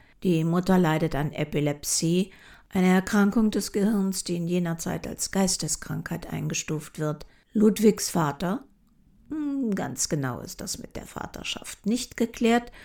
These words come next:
säuft nicht nur, er ist auch gefährlich. So muss er sich vor Gericht wegen einer Messerstecherei verantworten. Der größere Stiefbruder sitzt ebenfalls wegen Totschlags im Knast,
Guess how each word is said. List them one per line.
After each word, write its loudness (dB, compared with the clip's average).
säuft 2
nicht -4
nur, 2
er 6
ist 0
auch 0
gefährlich. 0
So 0
muss 4
er 4
sich -2
vor 2
Gericht -2
wegen 2
einer 2
Messerstecherei 0
verantworten. -8
Der 6
größere 8
Stiefbruder 4
sitzt -2
ebenfalls 0
wegen -2
Totschlags -6
im -10
Knast, -4